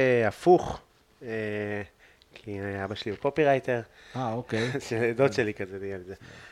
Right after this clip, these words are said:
Speaker 1: אה,
Speaker 2: תשלח אותו פה זה, למשרד פרסום פה
Speaker 1: כן.
Speaker 2: של זה, נו.
Speaker 1: ברקמן, משהו
Speaker 2: כן.
Speaker 1: עם
Speaker 2: לא, הוא מזרחי, הוא לא יקבלו אותו בברקמן.
Speaker 1: <laughs> אה, בסדר, עוד מעט תהיו כאלה של מזרחים.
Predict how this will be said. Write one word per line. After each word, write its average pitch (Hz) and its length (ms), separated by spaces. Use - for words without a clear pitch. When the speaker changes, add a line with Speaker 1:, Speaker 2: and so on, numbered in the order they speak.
Speaker 1:
אה, 120 520
Speaker 2:
תשלח 123 260
אותו 147 220
פה 156 140
זה, 156 140
למשרד 107 440
פרסום 127 440
פה 127 120
Speaker 1:
כן. 117 80
Speaker 2:
של 110 140
זה, 127 140
נו. 101 100
Speaker 1:
ברקמן, 113 420
משהו 113 180
Speaker 2:
כן. 110 60
Speaker 1:
עם 104 120
Speaker 2:
לא, 127 80
הוא 113 240
מזרחי, 113 400
הוא 135 100
לא 117 60
יקבלו 117 280
אותו 101 140
בברקמן. 92 420
Speaker 1:
<laughs> - 1080
אה, 113 440
בסדר, 131 180
עוד 123 80
מעט 127 140
תהיו 117 200
כאלה 110 220
של 104 160
מזרחים. 98 420